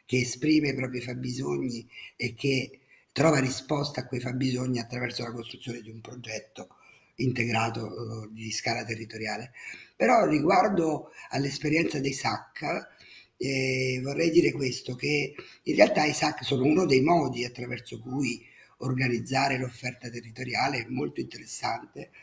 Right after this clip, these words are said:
e che infatti è stata oggetto anche di valutazione e di approfondimento per l'interesse che ha suscitato, ma questi sac in realtà rispondono anche a delle indicazioni strategiche che sono state date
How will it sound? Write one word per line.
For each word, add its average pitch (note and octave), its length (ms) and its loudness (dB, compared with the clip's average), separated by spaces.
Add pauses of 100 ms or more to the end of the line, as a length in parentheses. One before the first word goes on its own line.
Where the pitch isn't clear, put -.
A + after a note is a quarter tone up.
(360)
e B2 120 -6
che A2+ 80 -2
infatti A#2+ 380 -4
è - 20 -10
stata A2 200 -4
oggetto A#2 360 -4
anche B2+ 260 -2
di A#2 80 -2
valutazione A#2 680 -6
e A2+ 60 -10
di A#2 80 -12
approfondimento A#2+ 1080 -12 (500)
per A#2 160 -4
l'interesse A#2+ 520 -6
che A#2+ 80 -8
ha A#2 60 -10
suscitato, - 920 -4 (580)
ma - 440 0
questi - 480 4
sac - 500 -2 (240)
in F3 100 0
realtà G3 260 6
rispondono E3+ 800 4
anche F3 500 0 (340)
a C3+ 120 -2
delle D3 260 4
indicazioni D#3 560 6
strategiche C#3 840 0
che B2+ 120 -8
sono B2+ 260 -12
state C3 300 -14
date D3 500 -4